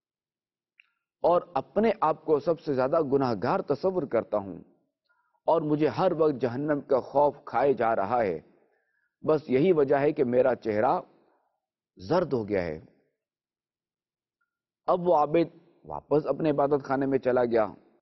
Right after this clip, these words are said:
حضرت ابن ایوب رحمۃ اللہ تعالی علیہ فرماتے ہیں،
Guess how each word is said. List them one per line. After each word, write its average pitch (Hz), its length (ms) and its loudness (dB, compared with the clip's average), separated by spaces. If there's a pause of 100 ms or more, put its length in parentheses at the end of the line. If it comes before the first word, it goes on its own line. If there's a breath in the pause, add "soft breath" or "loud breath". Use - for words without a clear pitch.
(140)
حضرت 165 240 2
ابن 160 160 2
ایوب 160 360 4
رحمۃ 143 280 0
اللہ 135 340 2
تعالی 131 140 2
علیہ 127 160 -2
فرماتے 123 400 -2
ہیں، 78 100 -10